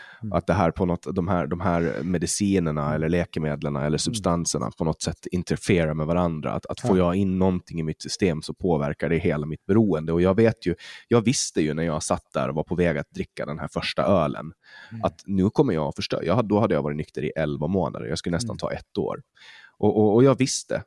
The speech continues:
Speaker 2: jag, jag förstör mitt liv nu. Jag
Speaker 1: Mm.
Speaker 2: kommer att gå in i en, i en, i en jättelång intensiv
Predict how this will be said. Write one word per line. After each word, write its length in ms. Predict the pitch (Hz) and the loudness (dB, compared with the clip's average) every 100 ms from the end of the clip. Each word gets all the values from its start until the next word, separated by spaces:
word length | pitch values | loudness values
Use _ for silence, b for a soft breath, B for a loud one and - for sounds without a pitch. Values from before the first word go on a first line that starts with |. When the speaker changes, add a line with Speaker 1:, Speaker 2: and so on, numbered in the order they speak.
| _ _ | _ _
Speaker 2:
jag, 200 | - 127 | 2 2
jag 160 | 85 131 | 4 2
förstör 280 | 143 139 131 | 2 0 0
mitt 160 | 82 | -2
liv 140 | - 50 | -6 -8
nu. 180 | - - _ _ _ | -10 -16 _ _ _
Jag 140 | 113 | 2
Speaker 1:
Mm. 60 | 123 | 4
Speaker 2:
kommer 180 | 147 110 | 4 2
att 60 | |
gå 100 | 92 | 2
in 220 | 110 101 82 | 2 2 0
i 60 | |
en, 160 | 80 80 | -2 -2
i 100 | 95 | -4
en, 160 | 85 | -2
i 80 | 80 | -4
en 140 | 82 78 _ | -6 -6 _
jättelång 540 | 95 120 - 87 82 82 | -2 -2 0 0 2 0
intensiv 500 | 90 - 69 - | -4 -4 -4 -2